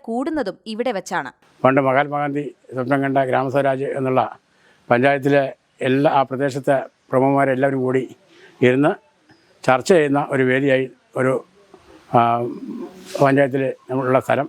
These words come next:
Speaker 2: എന്ന് പറയുന്നത് നമ്മുടെ ഈ കനിമരിയമ്മൻ ആൽത്തറയാണ്. അതുപോലെ തന്നെ കാർഷിക മേഖലയുമായി ബന്ധപ്പെട്ടുകൊണ്ട് പാടശേഖര സമിതി, ആ, പക്ഷ-, പത്താം വാർഡിലെ കനിമരി പാടശേഖര സമിതിയുടെ മീറ്റിങ്ങും ഇവിടെയാണ് നടക്കുക.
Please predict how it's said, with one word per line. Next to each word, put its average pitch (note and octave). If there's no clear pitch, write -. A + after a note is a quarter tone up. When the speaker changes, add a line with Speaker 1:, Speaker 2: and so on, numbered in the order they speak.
Speaker 2:
എന്ന് B2+
പറയുന്നത് A#2+
നമ്മുടെ A#2+
ഈ -
കനിമരിയമ്മൻ B2
ആൽത്തറയാണ്. G2+
അതുപോലെ C#3
തന്നെ C#3+
കാർഷിക C#3
മേഖലയുമായി C#3+
ബന്ധപ്പെട്ടുകൊണ്ട് C3
പാടശേഖര C3+
സമിതി, C#3+
ആ, C3+
പക്ഷ-, C#3+
പത്താം C3+
വാർഡിലെ C3
കനിമരി C3+
പാടശേഖര C3
സമിതിയുടെ B2+
മീറ്റിങ്ങും C3
ഇവിടെയാണ് C3
നടക്കുക. A2+